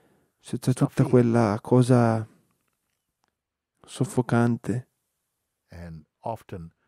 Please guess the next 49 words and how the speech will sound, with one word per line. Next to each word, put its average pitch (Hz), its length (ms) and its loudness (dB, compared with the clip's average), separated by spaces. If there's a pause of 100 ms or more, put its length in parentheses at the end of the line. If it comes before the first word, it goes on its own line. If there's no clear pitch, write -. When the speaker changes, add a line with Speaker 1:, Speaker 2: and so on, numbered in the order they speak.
(360)
Speaker 2:
when 95 180 -12
I 87 120 -12
see 104 380 -10
people 95 420 -14
in 92 100 -12
Speaker 1:
E 85 40 -14
Speaker 2:
satsang, - 220 -4
Speaker 1:
spesso 135 440 2
quando 123 320 0
vedo 120 200 2
le 117 80 2
Speaker 2:
I - 20 2
have - 100 -6
a - 20 4
Speaker 1:
persone 123 440 2
nel 117 160 -2
Speaker 2:
sense - 500 -4
I'm 117 60 -2
seeing 120 160 -4
Speaker 1:
satsang, - 20 -14
Speaker 2:
your - 200 -18
true 80 260 -20
face. - 300 -20
Speaker 1:
ho 131 100 -4
la 131 100 0
sensazione 123 760 0
di 117 220 0
star 120 320 0
vedendo 120 460 4
la 117 140 2
tua, 120 360 0 (220)
Speaker 2:
What - 220 -20
is - 60 -10
Speaker 1:
la 127 80 2
loro 123 280 8
Speaker 2:
true - 20 2
face? 123 180 6
Speaker 1:
vera 120 420 2 (280)
faccia, 120 540 0
Speaker 2:
Not 113 100 4
Speaker 1:
il 113 80 0
Speaker 2:
the 120 60 6
Speaker 1:
loro 123 180 8
Speaker 2:
face 117 100 4
Speaker 1:
vero 120 140 8
Speaker 2:
of 120 60 4
the 120 80 -4
Speaker 1:
volto. 127 360 4
Speaker 2:
thoughts - 440 -14